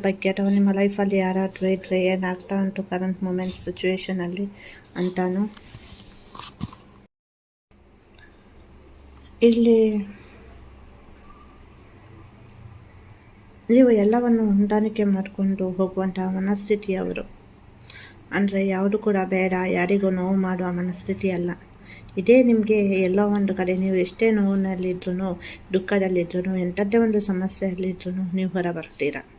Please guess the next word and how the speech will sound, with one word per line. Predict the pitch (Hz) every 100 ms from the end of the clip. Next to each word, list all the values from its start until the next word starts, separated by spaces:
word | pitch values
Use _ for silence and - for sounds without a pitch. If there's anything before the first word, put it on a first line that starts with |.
| - - - - _ - - - - - - - - - - - - -
ಇಲ್ಲಿ | 226 226 226 214 214